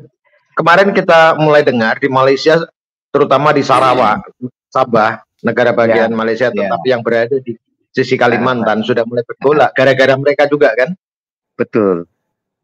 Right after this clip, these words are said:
Speaker 1: Nah, ini.
Speaker 2: Tapi mereka memang sedang dalam sorotan dunia, Bro. Jadi tidak, tidak di Inggris saja, eh, Amerika, pokoknya di, eh, belahan benua Eropa juga mereka sedang,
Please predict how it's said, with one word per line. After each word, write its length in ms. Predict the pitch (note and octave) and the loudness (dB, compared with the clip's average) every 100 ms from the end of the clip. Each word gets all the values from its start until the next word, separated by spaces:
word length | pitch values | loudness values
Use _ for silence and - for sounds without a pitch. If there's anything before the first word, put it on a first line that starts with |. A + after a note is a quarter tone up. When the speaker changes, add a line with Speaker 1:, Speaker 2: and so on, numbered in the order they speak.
| _ _ _ _ - | _ _ _ _ -8
Speaker 1:
Nah, 320 | G2+ F#2+ A#2 | -4 -2 0
ini. 320 | D#3+ D3 - - _ _ _ _ _ _ _ _ _ _ _ _ _ _ _ _ _ _ | 0 0 -4 -12 _ _ _ _ _ _ _ _ _ _ _ _ _ _ _ _ _ _
Speaker 2:
Tapi 160 | - A3+ | -2 0
mereka 320 | G#3 G3+ A#3+ | 2 0 -2
memang 240 | A3 A3+ G3 | -2 -2 -4
sedang 240 | - D#3 D#3+ | -4 -4 0
dalam 240 | D3+ D3 | 0 0
sorotan 480 | C3+ C#3+ C#3 C3+ B2+ | 0 0 0 0 -2
dunia, 320 | B2 F3+ G#2 | 0 0 0
Bro. 240 | F2 F2+ - _ | -2 -8 -8 _
Jadi 240 | G#3+ B2 A#2 | -4 -2 -2
tidak, 400 | A#2 G#2+ F2+ - | 0 0 -2 -6
tidak 320 | G#2 F#2 G2 | -4 -4 -2
di 240 | G2 G2 | -6 -6
Inggris 320 | G#2+ G2+ G2 - - _ - | -6 -6 -8 -10 -18 _ -4
saja, 480 | D#3 A2+ F#2 B2 | -4 0 -2 -2
eh, 380 | - _ E2+ E2 - - | -6 _ -4 -4 -8 -8
Amerika, 880 | F#2 G2+ G#2+ F2+ G2 F#2 F2+ F2 F2 - | -4 -2 -2 -4 0 2 2 2 0 -2
pokoknya 320 | G#2+ G#2+ G2+ | -2 -2 -4
di, 320 | F#2+ F#2 F2 - | -6 -10 -10 -6
eh, 400 | A#2+ G#2+ G2 F#2 - | -6 0 0 0 -4
belahan 320 | - G#2 G2 F#2+ | -4 -2 -2 -2
benua 240 | F#2+ F#2+ | -4 -2
Eropa 400 | F#2 F#2 F#2+ F#2+ E2+ | 0 -2 0 -2 -2
juga 320 | F2+ F2+ F2+ | -4 -2 -2
mereka 320 | F#2 F#2+ F#2 | -4 -2 -4
sedang, 320 | - F#2 F2+ | -4 -6 -6